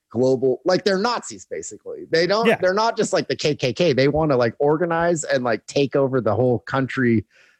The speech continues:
Speaker 1: Uh, and I'm assuming by proxy, the world. So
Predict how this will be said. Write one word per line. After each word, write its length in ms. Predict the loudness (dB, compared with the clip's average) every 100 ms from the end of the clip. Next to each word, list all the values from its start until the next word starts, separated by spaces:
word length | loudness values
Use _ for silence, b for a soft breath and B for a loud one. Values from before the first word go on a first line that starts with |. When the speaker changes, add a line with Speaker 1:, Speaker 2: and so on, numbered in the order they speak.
| _
Speaker 1:
Uh, 300 | 0 2 2 0
and 140 | 0 0
I'm 160 | -2
assuming 560 | -2 -2 0 2 0 -2 -8 _ _ _ _
by 180 | -2 -2
proxy, 440 | 0 0 0 -2 -4
the 140 | 0
world. 420 | 2 2 2 -2
So 320 | 0 2 2